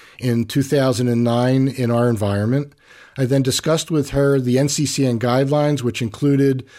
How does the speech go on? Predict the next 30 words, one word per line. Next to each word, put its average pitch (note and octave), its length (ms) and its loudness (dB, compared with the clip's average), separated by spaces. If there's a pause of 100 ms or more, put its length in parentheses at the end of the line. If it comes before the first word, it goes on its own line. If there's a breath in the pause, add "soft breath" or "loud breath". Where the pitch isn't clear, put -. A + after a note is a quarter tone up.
(180 loud breath)
sunitinib D3+ 720 0
in B2+ 160 0
frontline B2+ 600 -2
therapy, D3 640 -2 (360 soft breath)
the A#2+ 100 0
role C3+ 300 4
of C3+ 60 -4
sorafenib C#3 840 -2
and A#2+ 400 -2
whether C3 260 2
or C3+ 80 2
not B2+ 280 0
sorafenib B2+ 600 -2
is A2+ 60 -4
an A2 60 -2
appropriate A2+ 520 -2
choice D#3 500 0 (340 loud breath)
in C3 100 2
the B2+ 80 2
untreated C3+ 560 0
patient, D3+ 540 -2 (500 loud breath)
the B2 120 0
role D3 300 4
of C3+ 120 -2
bevacizumab, C#3+ 880 0
either A#2+ 240 0
alone C3+ 360 2
or C#3 160 0
with A2+ 240 0
interferon, D3 880 0